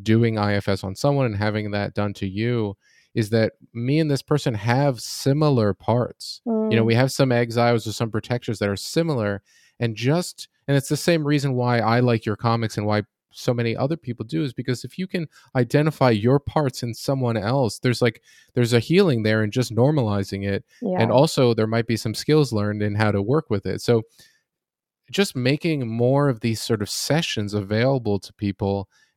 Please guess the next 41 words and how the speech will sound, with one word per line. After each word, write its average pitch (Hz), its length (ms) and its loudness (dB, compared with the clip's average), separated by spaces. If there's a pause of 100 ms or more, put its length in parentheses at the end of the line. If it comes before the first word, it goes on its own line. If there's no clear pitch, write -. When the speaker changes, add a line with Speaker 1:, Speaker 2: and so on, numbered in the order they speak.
Speaker 1:
um, 101 500 -6
is 120 400 -4
in 113 120 -4
and 131 200 0
of 110 160 0
itself, 127 500 -2
like, 101 120 -2
a 98 80 -4
very 101 260 -2
powerful 104 460 -4
thing, 117 280 -8
I 95 120 -10
think. - 280 -18 (520)
Speaker 2:
Yeah, 262 260 4
thank 285 320 -2
you. 254 100 0
And 240 360 0 (320)
I, 247 80 6
I 254 120 4
wanna 269 180 2
add 240 220 2
to - 100 -20
that 208 120 2
and 214 120 -4
say 202 240 0
that 208 160 -6
I, 226 220 -4
I 233 40 -8
think 285 340 -6
that 226 120 -2
when 233 300 0
you, 220 360 2
um, 196 380 -10 (540)
when 262 120 4
you 302 100 2
have 277 140 2
childhood 247 420 -6
trauma, 196 560 -4 (300)
it 202 140 -2
can 214 200 -6
feel 208 580 0